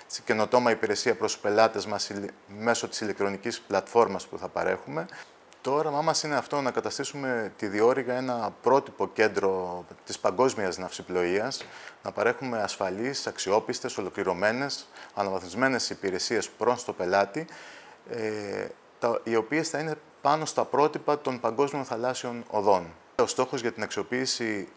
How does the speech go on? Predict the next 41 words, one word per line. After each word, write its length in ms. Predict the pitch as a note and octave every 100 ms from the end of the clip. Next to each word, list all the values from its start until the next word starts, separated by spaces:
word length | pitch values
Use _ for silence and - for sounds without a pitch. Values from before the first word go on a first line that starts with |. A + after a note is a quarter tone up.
| - -
της 200 | A2 G2
ακίνητης 380 | - B2+ B2
περιουσίας 500 | - G#2 F#2+ A2+ G#2+
της 140 | - F#2
διόρυγας 520 | F#2+ G2+ G2+ A#2 -
έχει 160 | A#2 A#2+
να 80 |
κάνει 220 | G#2+ A#2 A#2
με 100 | A2
την 360 | - G2+ G2 F#2
τουριστική 520 | - F#2+ F2+ F#2 -
αξιοποίηση, 680 | A#2+ - F#2+ - A2 A2+ A#2
έτσι 200 | A2 -
ώστε 180 | A2 A2
να 100 | G2+
καταστεί 480 | G2 F#2+ F2+ - A#2
ένας 280 | A2+ G#2
πόλος 400 | - A#2+ A2 -
έλξης 520 | A#2+ A#2+ A#2 - - - - - - -
η 300 | F#2+ F#2+ F2+
διόρυγα, 460 | G2 F#2+ F#2 E2
η 100 | F#2+
ευρύτερη 440 | F2+ A2+ C3+ G#2 F#2+
περιοχή 320 | F#2 F2 G2+
της 140 | F#2+
διόρυγας 420 | F#2+ G#2 G2+ F#2+
για 120 | F2 F#2+
τον 220 | F2+ G2
Έλληνα 280 | A2+ G#2+ F#2+
και 120 | F#2
τον 140 | E2+
ξένο 300 | D#2+ A2 G#2
τουρίστα, 540 | - E2 F2+ - B2 C3+ - - - - - -
έτσι 320 | A#2+ C3 B2+
ώστε 280 | A2 - G#2
να 120 | G2+
αποφύγουμε 600 | G2 F2+ C3 B2+ B2+ -
απλά 600 | - G2 G#2+ G#2+ A#2+ - -
την 200 | B2 A2
επίσκεψη 680 | G2+ - C3+ - G2 - F2+
του 280 | F#2 F2